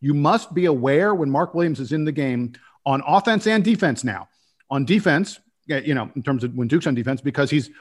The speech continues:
blocking shots at a ridiculous rate. But on offense, he is incredibly confident.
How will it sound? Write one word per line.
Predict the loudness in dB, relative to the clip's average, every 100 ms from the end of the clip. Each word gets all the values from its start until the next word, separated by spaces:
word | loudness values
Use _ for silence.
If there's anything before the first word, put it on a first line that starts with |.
| _
blocking | 0 2 0
shots | 0 2 0 -2
at | -6
a |
ridiculous | -4 -2 -2 -4 -6
rate. | -8 -8 -10 _ _ _ _ -2
But | 2
on | 6
offense, | 6 4 2 2
he | 2
is | 2
incredibly | -2 -6 0 0 2 -2
confident. | 0 0 0 -2 -4